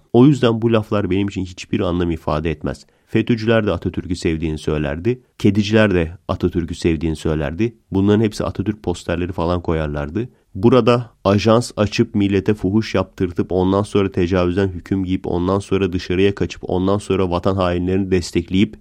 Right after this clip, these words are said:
kaçtığı yerde destek alabilmek için ondan sonra Türkiye'ye iftira atan adam bile "Ben Atatürkçüyüm." diyor. Hiçbir anlam ifade etmiyor yani. Birinin "Ben Atatürkçüyüm." demesi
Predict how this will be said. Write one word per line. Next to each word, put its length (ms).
kaçtığı 400
yerde 520
destek 360
alabilmek 540
için 360
ondan 300
sonra 280
Türkiye'ye 440
iftira 360
atan 280
adam 380
bile 340
"Ben 100
Atatürkçüyüm." 760
diyor. 220
Hiçbir 320
anlam 300
ifade 380
etmiyor 300
yani. 320
Birinin 480
"Ben 80
Atatürkçüyüm." 720
demesi 440